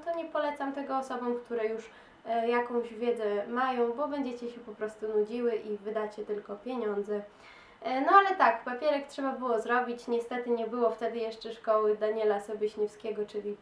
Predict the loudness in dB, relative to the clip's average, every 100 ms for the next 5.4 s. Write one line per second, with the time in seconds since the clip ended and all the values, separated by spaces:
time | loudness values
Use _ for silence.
0 | -10 4 6 6 4 0 -4 -4 -2 0
1 | 2 0 -4 -8 -12 -20 -20 -20 -6 -4
2 | 0 0 -2 -2 -2 -2 4 4 6 2
3 | 2 0 0 2 4 2 0 -2 -4 -6
4 | 0 2 2 0 -2 -2 0 -2 -4 -6
5 | -4 -2 0